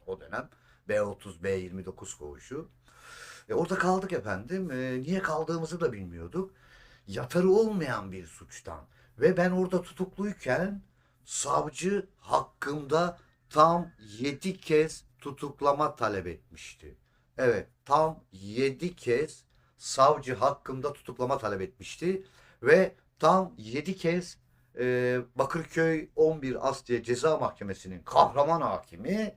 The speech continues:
ne yapmıştı? Reddetmişti, tutuklamamıştı beni. Demişti ki, "Ya adam zaten tutuklu. Yani işi sağlama alıyorlar. Bir tane tutukluluğum var. Tutukluluk kalkar da kaçarım." falan diye.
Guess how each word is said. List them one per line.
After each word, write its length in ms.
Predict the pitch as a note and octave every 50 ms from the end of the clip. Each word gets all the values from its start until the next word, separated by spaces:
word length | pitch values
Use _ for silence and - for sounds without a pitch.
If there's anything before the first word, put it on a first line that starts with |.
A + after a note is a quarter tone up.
| _ _ _ _ - - _ -
ne 100 | B2 D3+
yapmıştı? 640 | E3 E3+ E3 - A#2+ G#2+ - - - - F#3 F#3+
Reddetmişti, 640 | A#2+ B2+ B2+ G2+ - A#2 - - - - - - F#2+ -
tutuklamamıştı 720 | - - - - B2+ C3 B2 A#2 G2 F2 - - - D#2+
beni. 220 | E2 D#2+ D2 - - _ _ _ _ _ -
Demişti 340 | G2+ G#2 A2 - - - F3+
ki, 80 | D#3
"Ya 160 | D3 C#3 C#3
adam 260 | B2+ C3 C3 D3+ C#3 B2
zaten 320 | C3+ D3+ D3+ D#3 C#3 A2+
tutuklu. 520 | - - - - A#2 - - D#2+ D#2+ - _ _ _ _ _ _ _ _ _ _ _ -
Yani 240 | G2 G#2 G#2+ B2 B2
işi 160 | - - -
sağlama 440 | - - A#2+ A#2 B2+ C3 C3 C3+ D3
alıyorlar. 480 | C#3+ C#3+ B2+ A2+ G2 F#2 F2 - - _ _ _ _ _ -
Bir 100 | A#2+ A#2
tane 260 | - C3+ C3 B2+ A#2+
tutukluluğum 640 | - - - B2+ - B2 C3 C#3+ D#3+ F#3 G3 G#3+ F#3
var. 180 | C3+ G2 - - - _ _
Tutukluluk 520 | - - - C#3 C3+ - C3 C3+ C#3 - -
kalkar 420 | C3+ A#2+ C3+ C3+ - - G3 -
da 140 | D#3 A#2+ -
kaçarım." 440 | - G#2 - - C3 B2 B2 B2+ A#2+
falan 400 | - A2+ A2+ B2 B2+ B2+ B2 G2
diye. 220 | F2+ E2 D#2 -